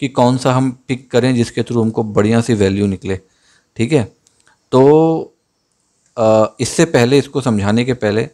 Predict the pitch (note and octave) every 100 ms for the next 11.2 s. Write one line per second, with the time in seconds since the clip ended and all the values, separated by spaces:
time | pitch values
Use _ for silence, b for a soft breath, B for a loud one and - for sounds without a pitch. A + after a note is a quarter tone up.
0 | - A2 A2 - C3 B2 B2 A#2 G2+ G2+
1 | G#2 A#2 G#2+ G2 G2 G#2+ D3 b b b
2 | _ A#2+ B2+ B2 C#3+ D#3+ D#3+ D#3+ - _
3 | _ _ - A#2+ C#3 C#3+ C#3+ D3 - A2
4 | A2 G#2+ G#2+ - B2 - D#3+ C#3 C#3 C3+
5 | D3 - E3 E3 C3+ B2+ A#2+ A#2 A2 G#2
6 | G2+ G2 G2 A2 B2+ A#2+ A2+ A2 C3 B2+
7 | A#2 - A2+ G2+ G#2 A2 G#2 G2+ - F#2+
8 | F#2 F2 G#2+ B2 G#2+ b b b - D3+
9 | D#3 D#3 - C3+ C3 C3 - B2 C#3 C#3
10 | A#2 A#2 A#2 D3+ E3+ C3 A2 G#2+ A#2+ C#3+
11 | D3